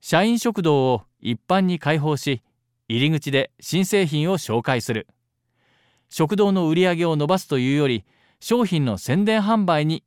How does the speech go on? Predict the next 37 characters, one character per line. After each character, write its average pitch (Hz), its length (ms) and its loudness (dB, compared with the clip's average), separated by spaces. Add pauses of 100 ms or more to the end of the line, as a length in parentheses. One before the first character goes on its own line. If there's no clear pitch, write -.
役 101 240 -6
立 202 140 0
て 226 100 2
る 202 100 2
と 131 120 0
い 113 140 0
う 143 40 2
も 139 80 0
の 139 140 0
で 113 100 -2
す。 - 240 -14 (1300)
二、 120 340 -2 (680)
使 - 240 0
わ 226 100 2
れ 226 80 0
た 208 140 0
メ 214 160 2
ニ 208 80 4
ュ 180 60 2
ー 143 80 2
を 117 40 2
ま 104 160 0
と 131 100 -2
め 127 120 2
て 117 240 0 (160)
本 226 260 2
に 165 100 2
し - 120 -6
て 160 180 0
出 - 300 -6
版 147 180 4
す 127 140 -2
る。 113 120 -4 (920)
こ 147 160 0
ち - 80 -2
ら 160 140 4
は 143 200 0